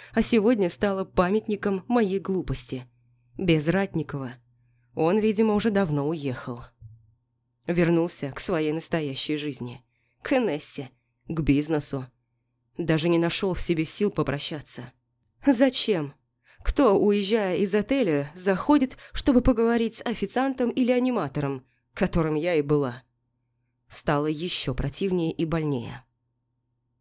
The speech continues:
«Я понимаю», прошептала я. «В передвижениях по яхте вы не ограничены. Кухня в вашем распоряжении. Запас продуктов пополнен».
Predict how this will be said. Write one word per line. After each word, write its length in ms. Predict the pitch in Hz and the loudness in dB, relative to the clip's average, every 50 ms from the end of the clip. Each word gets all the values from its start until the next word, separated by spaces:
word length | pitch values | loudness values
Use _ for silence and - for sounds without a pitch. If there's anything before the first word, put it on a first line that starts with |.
| _ _ _ _ _ _ _ _ _ | _ _ _ _ _ _ _ _ _
«Я 200 | - - 180 165 | -2 -2 2 4
понимаю», 560 | - 180 185 185 185 180 160 147 143 135 135 - _ _ _ _ _ _ _ _ _ _ _ _ _ - - | 4 4 4 4 4 2 0 -2 -6 -10 -12 -14 _ _ _ _ _ _ _ _ _ _ _ _ _ -4 -2
прошептала 560 | - 170 - - 156 - - - 151 135 131 | 0 0 0 0 -4 -4 -4 -4 -4 -4 -6
я. 320 | 131 127 127 127 127 - _ _ _ _ _ _ _ _ _ _ _ _ _ _ _ _ _ | -8 -8 -10 -10 -10 -14 _ _ _ _ _ _ _ _ _ _ _ _ _ _ _ _ _
«В 120 | - - - | -4 0 2
передвижениях 720 | - 208 226 214 196 226 247 208 240 254 233 214 208 - | 4 6 6 6 6 4 4 6 4 4 4 2 0 0
по 140 | - 190 165 | 0 0 0
яхте 420 | 160 160 170 233 254 - - 330 | 2 2 0 0 -2 2 2 2
вы 140 | 277 202 190 | 4 4 4
не 80 | 208 220 | 4 4
ограничены. 720 | 214 214 233 247 220 165 143 - - 151 143 139 135 131 - _ _ _ _ | 4 4 4 4 4 2 0 0 -2 -2 -2 -2 -4 -8 -12 _ _ _ _
Кухня 440 | _ - - 170 190 - - 190 160 | _ 2 2 2 2 4 2 2 2
в 20 | 151 | 2
вашем 260 | 160 156 - 170 165 | 0 -2 -2 -2 -2
распоряжении. 800 | 165 160 - - 165 160 165 160 180 214 233 185 139 120 117 - _ _ _ _ _ _ | -2 -2 0 2 2 2 2 2 2 2 2 0 -2 -4 -6 -12 _ _ _ _ _ _
Запас 380 | - 180 185 170 - 165 160 - | 0 2 2 4 4 2 0 0
продуктов 560 | - 151 151 135 143 147 - - 226 220 - | 2 2 2 2 0 -2 -2 -4 -6 -4 0
пополнен». 600 | - 233 214 - 180 160 147 139 135 131 127 | 0 0 0 2 2 2 2 2 0 -2 -4